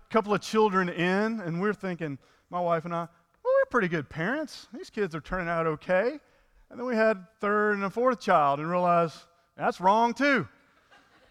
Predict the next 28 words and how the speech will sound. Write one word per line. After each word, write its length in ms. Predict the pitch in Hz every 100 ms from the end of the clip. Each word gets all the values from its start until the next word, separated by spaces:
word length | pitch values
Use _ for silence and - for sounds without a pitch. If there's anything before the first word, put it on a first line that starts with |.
| _ _ _ -
We're 200 | 233 294 - -
terrible 460 | 302 339 320 247 196
at 100 | 185
this. 280 | 180 160
I, 260 | 254 262 247
I 40 |
don't 200 | 247 240
know 140 | 226 233
what's 320 | 269 294 -
going 300 | 208 175 170
on. 220 | 175 226
I, 200 | 233 196
I 40 | 240
don't 120 | 220
know 100 | 190
why 360 | 185 214 262
we 140 | 269 208
thought 340 | 151 180 175
we 100 | 165
were 120 | 165
pretty 220 | 156 180 170
good 260 | 160 156
parents. 380 | 165 160 196 202
That's 300 | 226 220 214
clearly 760 | - - 254 311 302 208 165 147 - -
not 280 | 175 202 -
the 80 |
case. 680 | - 233 254 214 208 202 -